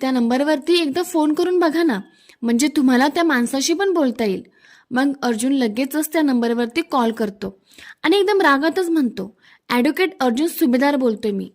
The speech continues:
हा नंबर कुणाचा आहे?" तर तिकडून प्रतिमा आत्या म्हणतात, "प्रतिमा आत्याचा." हे ऐकल्यावरती अर्जुन एकदम शॉक होतो. प्रतिमा आत्या म्हणतात, "हा माझा नवीन नंबर आहे,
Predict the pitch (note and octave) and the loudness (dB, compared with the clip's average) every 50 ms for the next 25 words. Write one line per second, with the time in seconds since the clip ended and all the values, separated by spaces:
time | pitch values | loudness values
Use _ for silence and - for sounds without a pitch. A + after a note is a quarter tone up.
0 | _ _ _ _ - B3+ B3+ C#4 D#4 D#4 D#4 F4+ F#4 F#4 F#4+ F#4 F#4 F#4+ F#4 F#4+ | _ _ _ _ -4 -2 0 2 2 2 2 2 0 0 0 0 0 -2 -2 -2
1 | F4 C4 A#3+ A3 G#3+ F#3+ B3+ - _ _ _ - - - - _ _ - A#3+ A3+ | -2 -2 -2 -4 -6 -10 -12 -16 _ _ _ -20 -20 -20 -20 _ _ -4 -4 -2
2 | - C4+ A#3+ B3 C#4 C#4 C4 C4+ B3+ C4 - C4+ C#4+ C#4+ C4+ B3+ - D4+ D4+ D4+ | -2 -2 0 0 0 0 0 -2 -4 -4 -2 -2 0 0 0 -2 -2 -2 0 2
3 | E4 E4 D#4 - B3+ C4 D#4+ D#4+ - F#4+ F#4+ - F#4+ F#4 F#4+ E4+ B3+ - - A3+ | 2 2 2 0 0 -2 -2 0 0 0 0 0 0 2 2 0 0 -2 -4 -6
4 | G#3+ G#3+ - G#3 G3+ G3+ - _ - - - _ _ - B3 A#3+ B3 A#3+ A#3+ B3+ | -6 -6 -8 -14 -14 -14 -18 _ -20 -20 -20 _ _ -4 0 0 0 0 0 0
5 | B3+ B3+ B3 B3 A#3+ A#3+ C#4+ C#4+ C4 B3+ B3 C4+ C#4 C#4+ B3+ D4+ D#4 E4 D#4+ - | 0 2 0 0 -2 -2 -2 0 0 0 0 0 -2 0 0 0 -2 -2 -2 -2
6 | - D4+ C4+ C4 C4+ - D4 A#3+ - - F#3+ F#3+ - _ _ _ _ _ _ _ | -2 0 0 0 0 -2 -2 -4 -4 -6 -8 -8 -10 _ _ _ _ _ _ _
7 | _ - B3 A#3+ A#3+ C4+ C4+ C#4 C#4 C4+ A#3+ B3 C#4+ C#4+ C#4+ D#4+ D4 C4+ - B3+ | _ -4 -4 -2 0 0 0 0 0 0 -2 -2 -2 0 2 2 2 2 0 -2
8 | D4 C#4 D4 D#4+ D#4+ D#4 D4 B3 A3+ C#4+ E4+ F4 D#4 C4+ B3 C#4+ C#4 C4+ B3+ A#3 | -2 -2 0 0 2 2 2 2 2 2 2 2 2 2 2 2 2 2 2 0
9 | A3 A3+ A3 G#3 G3 G3+ G3 | 0 0 -2 -2 -4 -6 -10